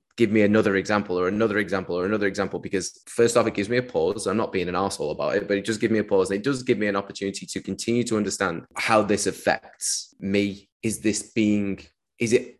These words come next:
out of proportion? Do I just not understand? Is it being built up to be something that it's not? Being able to take a pause or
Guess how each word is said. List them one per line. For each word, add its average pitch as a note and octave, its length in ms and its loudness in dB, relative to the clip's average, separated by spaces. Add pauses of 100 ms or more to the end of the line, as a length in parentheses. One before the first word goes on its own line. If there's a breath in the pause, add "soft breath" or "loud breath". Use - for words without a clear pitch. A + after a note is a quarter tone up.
out A2+ 140 4
of G#2+ 100 0
proportion? C3 540 2
Do A2 120 2
I G#2 60 4
just A#2+ 240 0
not A2+ 180 -6
understand? B2+ 800 0
Is G#2 120 -4
it - 200 -4
being G#2 480 0 (160)
built B2 260 6
up A#2+ 140 4
to A#2+ 80 0
be G#2+ 80 0
something G2+ 320 -2
that F2 80 -2
it's - 160 -4
not? A#2 340 0 (100)
Being A#2 280 2
able G#2+ 180 2
to F#2+ 100 -6
take F#2+ 220 -2
a E2+ 60 -8
pause F#2+ 420 6
or E2 160 0